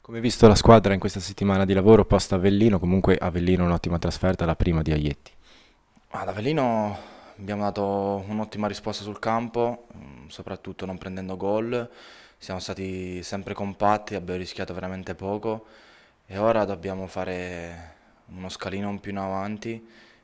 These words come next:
Speaker 2: e cercare di portare a casa i tre punti perché sono fondamentali adesso.
Speaker 1: Si è rivista ad Avellino un'Entella che prova a, a imporre il suo gioco anche in trasferta, che poi era una car-, una delle caratteristiche dell'Entella di Aglietti.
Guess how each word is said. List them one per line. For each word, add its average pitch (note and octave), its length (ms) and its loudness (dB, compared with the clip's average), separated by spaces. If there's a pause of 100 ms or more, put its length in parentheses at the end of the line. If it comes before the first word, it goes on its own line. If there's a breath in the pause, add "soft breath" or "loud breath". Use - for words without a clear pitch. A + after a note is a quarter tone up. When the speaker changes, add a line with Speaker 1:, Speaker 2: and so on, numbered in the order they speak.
Speaker 2:
e D#2 460 -14
cercare F2 340 -12
di E2+ 60 -10
portare E2 300 -16
a - 20 -16
casa F2 180 -14
i - 40 -16
tre F2 120 -10
punti F#2 320 -12
perché D#2+ 220 -14
sono E2 340 -12
fondamentali E2 680 -12
adesso. - 460 -20 (340 soft breath)
Speaker 1:
Si - 180 -14
è F#2 40 -8
rivista G2+ 260 -2
ad G2 80 0
Avellino G2 320 4
un'Entella G#2 460 2
che G2 320 0
prova F#2+ 280 6
a, F2+ 440 2
a E2 280 -2
imporre F#2+ 280 8
il E2 40 6
suo - 120 2
gioco F#2+ 300 4
anche - 180 -2
in E2 80 -4
trasferta, E3+ 480 0
che F3 100 -6
poi - 140 8
era F2+ 100 10
una D#2+ 140 2
car-, - 180 0
una F2+ 180 0
delle E2+ 140 4
caratteristiche E2+ 680 -2
dell'Entella D2+ 460 -2
di D2 100 -4
Aglietti. C#2+ 400 -6